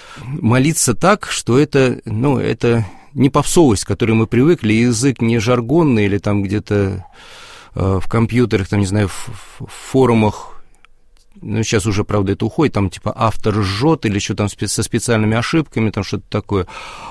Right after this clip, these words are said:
А что есть язык, который, да, он предназначен,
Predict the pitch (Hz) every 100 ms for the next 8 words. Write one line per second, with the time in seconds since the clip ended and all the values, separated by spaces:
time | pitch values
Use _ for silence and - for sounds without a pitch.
0 | - 101 - 120 117 123 143 - - -
1 | - - 113 104 147 196 - 113 - 104
2 | - 147 143 123 104 95 135 160 113 98
3 | 107 101 135 - 131 113 80